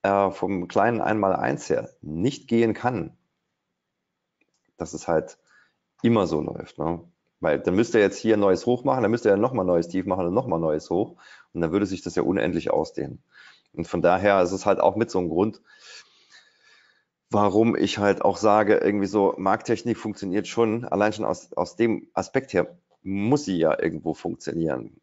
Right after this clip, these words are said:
weil es halt einfach gar nicht anders machbar ist. Es, bei, es geht ja nur darum, immer halt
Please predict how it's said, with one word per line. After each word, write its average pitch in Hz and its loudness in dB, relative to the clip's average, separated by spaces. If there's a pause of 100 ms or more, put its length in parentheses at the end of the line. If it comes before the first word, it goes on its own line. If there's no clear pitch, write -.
(160)
weil 87 -2
es - -6
halt - -6
einfach 90 -6
gar 87 -2
nicht 90 -6 (180)
anders 101 -2
machbar 87 0
ist. 127 -2
Es, - -14
bei, 82 0
es - -8
geht 107 -2
ja 95 -2
nur 98 0
darum, 98 0
immer 101 0
halt 92 -2